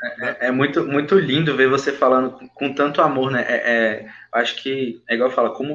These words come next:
o testemunho, ele arrasta, né? E ver alguém falando com tanto amor, com tanta alegria daquilo que faz, né? Você vê transbordando, aquilo nos toca e, e até quebra, né? Aquele, aqueles tabus, né? "Ah, não, psicologia não, não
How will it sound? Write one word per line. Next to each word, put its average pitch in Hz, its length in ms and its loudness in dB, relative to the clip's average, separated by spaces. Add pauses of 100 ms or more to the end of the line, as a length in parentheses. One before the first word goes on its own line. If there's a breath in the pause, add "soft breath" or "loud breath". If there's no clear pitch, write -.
o 131 80 -8
testemunho, 139 520 0
ele 156 120 2
arrasta, 117 640 2
né? 117 220 -4 (300 loud breath)
E 123 100 -4
ver 127 140 4
alguém 147 240 2
falando 135 480 2
com 127 200 -6
tanto 156 300 0
amor, 139 460 2
com 127 120 -8
tanta 147 600 0 (380 loud breath)
alegria 143 480 2
daquilo 147 420 2
que 165 120 -6
faz, 139 540 2
né? 131 120 0
Você 131 240 -2
vê 135 220 0
transbordando, 160 1040 0 (340 loud breath)
aquilo 139 640 0
nos 151 300 -6
toca 151 360 2
e, 120 600 -2
e 127 40 6
até 131 560 2
quebra, 143 360 4
né? 131 100 4
Aquele, 131 280 -2
aqueles 131 300 -4
tabus, 131 400 0
né? 127 140 -2 (240 loud breath)
"Ah, 156 80 -2
não, 160 180 -2
psicologia 139 640 -2
não, 147 300 -6
não 131 320 -12